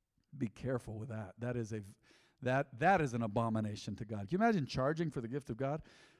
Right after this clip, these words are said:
Peter replied, "May your money be destroyed with you for thinking God's gift can be bought. You have no part in this, for your heart is not right with God."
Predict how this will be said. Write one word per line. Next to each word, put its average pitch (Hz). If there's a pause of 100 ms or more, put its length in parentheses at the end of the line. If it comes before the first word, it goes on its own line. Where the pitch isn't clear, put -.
(140)
Peter 185
replied, 175
"May 165
your 165
money 269
be 294
destroyed 277
with 226
you 202
for 180
thinking 202
God's 185
gift 202
can 190
be 175
bought. 156 (920)
You 170
have 180
no 202
part 302
in 247
this, 185 (220)
for 156
your 151
heart 170
is 120
not 139
right 123
with 110
God." 107